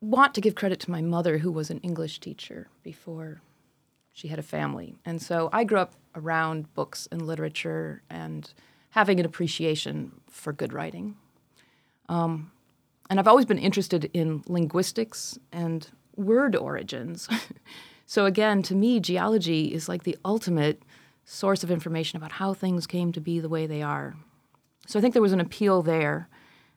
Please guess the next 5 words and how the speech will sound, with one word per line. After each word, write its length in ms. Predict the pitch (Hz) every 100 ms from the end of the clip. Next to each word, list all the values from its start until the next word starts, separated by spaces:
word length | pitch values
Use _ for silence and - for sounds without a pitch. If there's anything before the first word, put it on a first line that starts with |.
| _
And 120 | 196
then 280 | 233 247 240 - _ -
geology 680 | - - 294 226 175 170 - _ _
has 240 | - 220 190
this 180 | 190